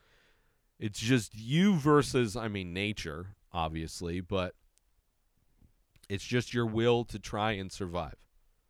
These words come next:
right? There's only one way to guarantee an outcome, right? And that's when you quit.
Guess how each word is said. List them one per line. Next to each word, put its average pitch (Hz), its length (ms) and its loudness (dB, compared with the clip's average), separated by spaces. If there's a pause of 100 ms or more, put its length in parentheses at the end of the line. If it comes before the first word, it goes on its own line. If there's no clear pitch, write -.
(560)
right? 101 160 0
There's 131 180 2
only 175 260 6
one 156 360 6
way 147 160 6
to 131 80 2
guarantee 123 560 -2
an 101 80 -2
outcome, 95 440 -4 (1500)
right? 95 280 0 (260)
And 101 160 -2
that's 104 260 0
when 107 140 0
you 98 100 -6
quit. 80 300 -6